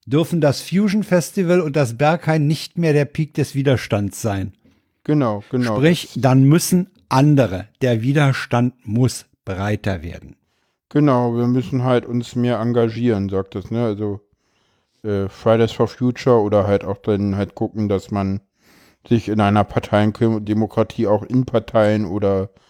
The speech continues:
Speaker 2: durch Parteien organisiert, also halt entweder Neugründung oder halt, äh,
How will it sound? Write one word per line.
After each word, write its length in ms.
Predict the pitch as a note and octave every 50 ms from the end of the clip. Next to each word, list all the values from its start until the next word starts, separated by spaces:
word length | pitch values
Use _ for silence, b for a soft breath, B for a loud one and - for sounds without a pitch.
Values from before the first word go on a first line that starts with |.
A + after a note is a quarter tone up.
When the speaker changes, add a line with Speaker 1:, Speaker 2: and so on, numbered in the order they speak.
| b b b b b b _
Speaker 2:
durch 440 | - A2 G#2+ A#2 A#2+ C3 B2 - -
Parteien 560 | - - G#2 - - - G2+ F#2+ F#2+ G2 G2
organisiert, 680 | D2 D#2 F#2 F#2+ F#2+ F#2 F#2+ F#2+ F2+ F#2 G2+ G2+ G2+ -
also 200 | - E2+ F2 F2
halt 180 | F2+ F#2+ F2 -
entweder 360 | - F2+ F#2 F#2+ F#2+ F2+ F2+
Neugründung 760 | F2+ F2+ F2 F2+ F#2+ G2+ G#2+ F#2 G2 G#2 G#2 G2+ G2 F#2 F#2
oder 240 | F2 F2 F2 F2+ F2
halt, 300 | F2+ F2 F2 F2 F2 - - _ b b b b b b b b b b b _
äh, 380 | - F#2 F#2 F2+ F2 E2+ E2+